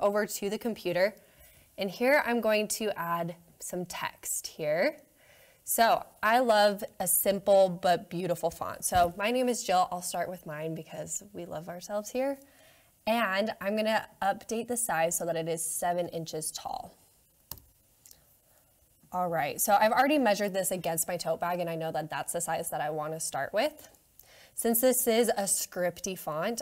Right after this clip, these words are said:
I want to make sure that we're not cutting into from the I to the L, so I'm gonna hit the weld tool here.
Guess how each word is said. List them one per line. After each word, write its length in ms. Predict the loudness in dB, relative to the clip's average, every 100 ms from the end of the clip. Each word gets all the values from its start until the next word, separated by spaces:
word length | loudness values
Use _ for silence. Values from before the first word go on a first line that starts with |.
| -8
I 160 | -4
want 300 | -2 -2 -2
to 120 | -4
make 200 | -2 -2
sure 160 | -2 0
that 180 | 0 0
we're 140 | -2
not 500 | -4 -4 -4 -4 -8 -8
cutting 340 | -4 -4 -4
into 560 | -6 -4 -4 -4 -4 -4
from 300 | -2 -2 0
the 120 | -2 -2
I 240 | -4 -2
to 140 | -2
the 200 | -2 -2
L, 260 | 2 2 2
so 140 | 2
I'm 120 | 0 0
gonna 120 | -2
hit 320 | 0 -2 0
the 80 | -4
weld 440 | 0 -2 -2 -6
tool 320 | -10 -10 -10
here. 360 | -8 -6 -6 -6